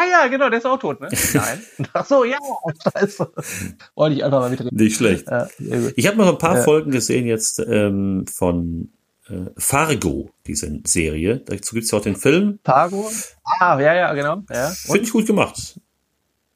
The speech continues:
Speaker 2: Und dann, äh, True Det-
Speaker 1: Worum geht's da nochmal? Ach, da geht's auch um, mit Tote,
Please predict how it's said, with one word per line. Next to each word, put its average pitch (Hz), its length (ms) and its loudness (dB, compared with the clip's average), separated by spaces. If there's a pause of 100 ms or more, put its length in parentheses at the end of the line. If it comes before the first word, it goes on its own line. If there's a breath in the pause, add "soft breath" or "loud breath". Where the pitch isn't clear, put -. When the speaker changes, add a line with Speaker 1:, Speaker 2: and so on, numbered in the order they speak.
(320)
Speaker 2:
Und 139 360 0
dann, 123 240 2
äh, 113 140 0
True 170 280 -2
Det- 123 120 2
Speaker 1:
Worum 175 180 4
geht's 202 240 0
da 208 140 2
nochmal? 127 420 -2 (760)
Ach, 117 100 0
da 160 120 4
geht's 165 160 0
auch 180 140 2
um, 127 340 -4
mit 127 160 -6
Tote, 156 320 0